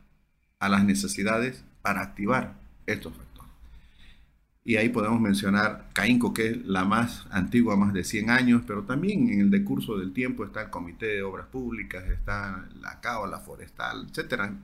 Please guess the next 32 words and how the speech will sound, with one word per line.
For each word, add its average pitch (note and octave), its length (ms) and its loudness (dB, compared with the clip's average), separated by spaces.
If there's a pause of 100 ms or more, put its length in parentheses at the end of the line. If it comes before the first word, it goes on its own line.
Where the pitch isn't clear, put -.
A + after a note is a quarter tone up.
una C3 240 -6
cantidad. A#2+ 480 -4 (560)
Pero E3 160 2
no A#3+ 100 6
solo A#3 240 4
eso, B3 320 0 (600)
sino F3+ 300 2
que G3 80 2
una, G3+ 160 6
un F#3+ 280 4
rasgo, D3+ 280 2
una D#3 180 0
característica A#2 960 -2
intrínseca A#2+ 960 4
al F#2 120 -8
cruceño C3+ 680 0 (120)
es B2 140 -8
la A2+ 120 -2
asociatividad, E2+ 760 -8 (280)
¿no? C3+ 140 -10
El G#2+ 100 -6
cooperativismo, - 840 -10
por - 160 -20
ejemplo. - 220 -20 (880)
Entonces, B2 320 -4 (120)
ahí F3+ 260 4
entramos D#3 640 0
en G2+ 140 0
campo A#2 300 2
de G2 60 -2
los F#2 120 -4
valores F2+ 560 -4